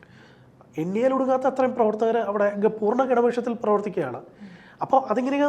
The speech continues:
പടർന്നു പോവുകയാണ്. സംഘം പടർന്ന് ഒരു മഹാ, ആ, ആ, വൃക്ഷമായി പടർന്ന പോലെ തന്നെ ഇതേപോലെ തന്നെ ബി ജെ പിയും അതിനനുസരിച്ച് അവിടെ പടർന്ന് ഇരിക്കുകയാണ്. അതുകൊണ്ട് തന്നെ, ആ, അവിടെ രണ്ട് ബി ജെ പിക്ക് ഒരു സി പി എംകാരനെ ഉണ്ടാവുള്ളൂ. ആ നിലയിലാണ് ഇപ്പോൾ അവിടെ ബി ജെ പി കോർപ്പറേഷൻ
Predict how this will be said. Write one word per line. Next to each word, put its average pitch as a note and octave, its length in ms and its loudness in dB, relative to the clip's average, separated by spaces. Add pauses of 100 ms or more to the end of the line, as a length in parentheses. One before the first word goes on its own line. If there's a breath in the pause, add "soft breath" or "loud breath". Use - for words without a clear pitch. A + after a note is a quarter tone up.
(160)
പടർന്നു G#3 380 6
പോവുകയാണ്. E3 480 -2 (320)
സംഘം F#3+ 320 -4
പടർന്ന് A3 420 6 (360 loud breath)
ഒരു G#3 80 8 (120)
മഹാ, G3 220 6 (320)
ആ, - 20 6
ആ, G#3 260 2 (240)
വൃക്ഷമായി G#3+ 460 4 (100)
പടർന്ന G3 320 2
പോലെ G3+ 220 2
തന്നെ D3+ 180 -2 (420 loud breath)
ഇതേപോലെ B3+ 280 2
തന്നെ B3+ 180 -2
ബി A3+ 140 0
ജെ B3+ 60 2
പിയും C4+ 320 0
അതിനനുസരിച്ച് A3+ 640 0 (100)
അവിടെ G3+ 180 2 (120)
പടർന്ന് G3 280 2 (120)
ഇരിക്കുകയാണ്. D3+ 420 -4 (380 loud breath)
അതുകൊണ്ട് A#3 400 2
തന്നെ, B3+ 180 2 (260)
ആ, G3 300 0
അവിടെ G#3+ 180 2 (140)
രണ്ട് G3 220 0 (100)
ബി A#3+ 120 0
ജെ C4 120 0
പിക്ക് B3+ 240 0 (160)
ഒരു G#3+ 80 2
സി A3+ 120 -4
പി A#3 120 0
എംകാരനെ A#3 340 4
ഉണ്ടാവുള്ളൂ. D3+ 360 0 (440 loud breath)
ആ D3+ 80 6 (120)
നിലയിലാണ് A#3 400 6
ഇപ്പോൾ G3 280 4
അവിടെ G3 220 2 (180)
ബി F3+ 120 -2
ജെ G3+ 40 -2
പി G3+ 160 -2
കോർപ്പറേഷൻ G3 540 0